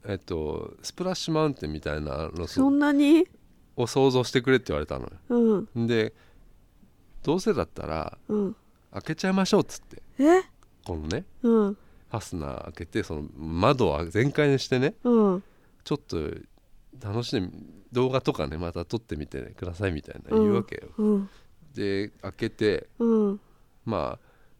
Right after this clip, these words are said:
Speaker 1: 結構開放感ありますよ。
Speaker 2: うんうん。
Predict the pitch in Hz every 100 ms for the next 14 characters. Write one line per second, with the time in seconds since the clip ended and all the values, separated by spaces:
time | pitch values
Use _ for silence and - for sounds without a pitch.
0 | _ _ _ _ _ _ _ - 135 95
1 | - 92 101 - 60 57 73 80 - -
2 | 220 240 214 208 208 196